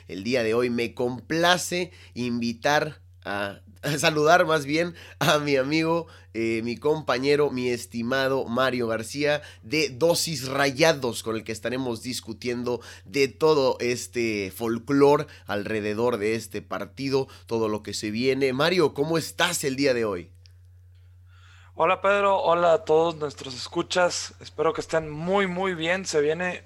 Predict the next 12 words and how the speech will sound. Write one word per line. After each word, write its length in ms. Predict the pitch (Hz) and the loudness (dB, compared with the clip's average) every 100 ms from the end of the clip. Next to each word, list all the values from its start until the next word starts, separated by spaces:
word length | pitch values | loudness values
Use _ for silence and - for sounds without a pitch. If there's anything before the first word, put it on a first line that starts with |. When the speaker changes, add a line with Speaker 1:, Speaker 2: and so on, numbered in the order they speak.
| - | -10
Speaker 2:
un 260 | 156 175 - - - | -8 -8 -12 -20 0
partidazo, 960 | 190 170 160 156 147 165 170 190 190 | 2 2 0 2 4 4 4 0 -2
un 220 | - 160 151 | -4 -10 -10
clásico 600 | - 165 160 170 - 170 | -2 0 0 -6 -4 -4
en 60 | 151 | -2
el 180 | 143 | -4
que 120 | - 143 | -6 -6
ambos 280 | 151 170 | -4 -6
equipos 360 | 147 - - 156 | -6 -10 -8 -2
llegan 280 | 147 151 156 | 0 0 -4
con 220 | 151 143 | -8 -8
necesidades, 840 | 139 131 123 135 143 156 151 - | -10 -12 -8 -2 2 2 2 -4